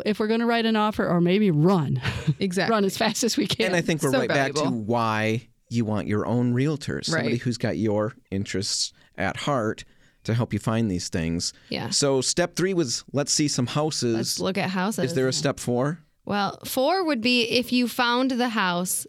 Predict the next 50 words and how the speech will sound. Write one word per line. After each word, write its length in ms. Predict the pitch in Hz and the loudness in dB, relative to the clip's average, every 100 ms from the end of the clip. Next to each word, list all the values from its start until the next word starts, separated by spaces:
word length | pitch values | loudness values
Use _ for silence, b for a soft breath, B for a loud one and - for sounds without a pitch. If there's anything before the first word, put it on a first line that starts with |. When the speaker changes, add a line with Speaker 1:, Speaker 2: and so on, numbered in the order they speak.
| - | -4
Speaker 4:
and 180 | 196 185 | -2 0
we're 140 | 196 | 0
going 240 | 185 175 | 0 -2
to 100 | 180 | -2
write 180 | 175 165 | -2 -2
an 100 | - | -2
offer. 480 | - - - 98 139 B B B | -4 -6 -4 -6 -6 B B B
And 140 | - | -4
I 60 | 190 | -2
think 200 | 202 196 | -2 -2
people 280 | 214 185 170 | -2 -2 -2
don't 160 | 170 | -2
know 100 | 165 | -2
how 140 | 170 156 | -2 -2
that 220 | 165 165 | -2 -2
process 400 | 175 160 - 160 | -2 -4 -4 -4
is 140 | 165 160 | -4 -4
either. 360 | - 170 160 156 B B B - | -4 -2 -4 -6 B B B -4
The, 300 | 208 226 - - - | 0 0 -2 -6 -2
I'm 120 | 233 | 0
gonna 200 | 262 226 | 2 0
just 320 | 190 208 - | 0 -2 0
do 140 | 220 196 | 0 0
a 100 | 175 | 0
very 480 | 170 190 185 180 - - | 0 0 0 0 -4 -4
simple 840 | - - 214 208 165 165 180 190 _ _ | -2 0 0 0 0 -2 -2 -8 _ _
overview. 760 | 202 202 190 185 165 160 170 190 | -2 0 0 0 2 2 2 0
How 260 | 190 214 | -2 0
it 100 | 202 | 0
would 180 | - 175 | -2 -2
go 560 | 208 214 175 170 202 214 _ | 0 0 2 0 -2 -6 _
would 200 | 202 180 | -4 0
be 300 | 190 185 180 | 2 2 2
we 160 | - 196 | 0 0
would 160 | 196 | 0
sit 220 | 196 220 156 | 0 -2 0
down 180 | 226 | 2
and 100 | 226 | 2
write 220 | 196 180 185 | 2 0 0
the 60 | |
offer. 460 | 143 147 165 170 254 | -2 -2 -2 -2 0
Speaker 2:
Mm-hmm. 300 | 196 180 170 180 _ | 0 0 0 -4 _
Speaker 4:
We 160 | 208 | 0
would 120 | 208 202 | 0 0
submit 340 | 226 196 165 | 0 0 0
it. 200 | 175 202 - _ | 0 -2 -8 _
If 220 | 262 285 | 0 2
it 100 | 294 | 0
gets 260 | 226 240 233 | 0 0 0
accepted 800 | 202 - 247 254 196 110 180 | -2 0 0 2 -2 -2 -2